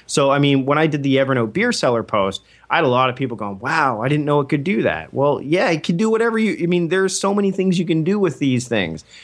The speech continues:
OmniFocus, the whole idea of adding recipes from this app on the iPad called Basil to OmniFocus to say, "Hey, look, here's the recipe. I've titled the, the task Wednesday, and the name of the recipe is this.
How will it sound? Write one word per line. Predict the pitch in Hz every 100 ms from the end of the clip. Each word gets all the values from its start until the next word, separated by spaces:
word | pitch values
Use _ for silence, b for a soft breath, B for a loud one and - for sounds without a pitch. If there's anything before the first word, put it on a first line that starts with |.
| B -
OmniFocus, | 180 196 127 123 110 107 101
the | 135
whole | 123 147
idea | 147 139 143
of | 131
adding | 98 127 143 127
recipes | 135 135 135 143 131
from | 131 123
this | 120 117 117
app | 120 123
on | 123 120
the | 101
iPad | 120 123 127 117
called | 117 107
Basil | 117 143 131 104
to | 101
OmniFocus | 123 165 139 117 107 110 107 B B -
to | 127
say, | 143 131 123 B B
"Hey, | 165 160
look, | 160 160 104 b b b
here's | 131 147 151
the | 165
recipe. | 139 123 123 127 131 131
I've | - 104
titled | - 135 143 156 143
the, | 127
the | - 123
task | 127 120 110 - - _ -
Wednesday, | 98 123 123 107 98 90 107
and | 104 107
the | 107
name | 117 123
of |
the | 117
recipe | 117 113 - 95
is | 95
this. | 156 131 120